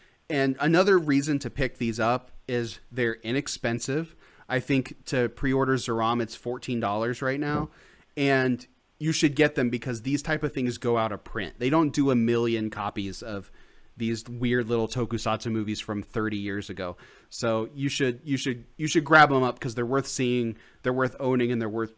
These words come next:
Speaker 1: studying if, if you're into, especially if you're a filmmaker.
Speaker 2: Yeah, I mean, I can unironically say I've learned more as a director watching these than I have from most major movies I've seen in the last year.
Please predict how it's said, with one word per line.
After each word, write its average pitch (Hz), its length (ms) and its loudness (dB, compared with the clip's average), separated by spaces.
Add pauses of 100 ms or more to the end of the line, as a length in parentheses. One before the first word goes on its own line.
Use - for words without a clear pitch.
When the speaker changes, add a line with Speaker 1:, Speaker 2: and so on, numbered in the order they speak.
(140)
Speaker 1:
studying 98 960 -4 (100)
if, 113 220 -4
if 110 260 -8
you're 113 140 -2
into, 107 560 -8
especially 143 360 -2
if 117 80 -10
you're 113 100 -2
a 104 40 -6
filmmaker. 95 500 -6 (760)
Speaker 2:
Yeah, 131 240 12
I 113 180 10
mean, 110 280 4 (460)
I 123 400 10
can 120 160 2
unironically 101 800 6
say 98 240 6
I've 92 220 8
learned 95 440 4
more 92 560 8 (180)
as 196 260 8
a - 40 4
director 92 480 6
watching 90 600 2
these 87 320 2
than 87 120 -2
I 82 120 -2
have 87 300 0
from 87 460 -4 (420)
most 95 540 6
major 87 420 2
movies 82 420 0
I've 82 140 0
seen 87 200 -4
in 82 80 -4
the 78 80 -4
last 78 380 -4
year. 82 320 0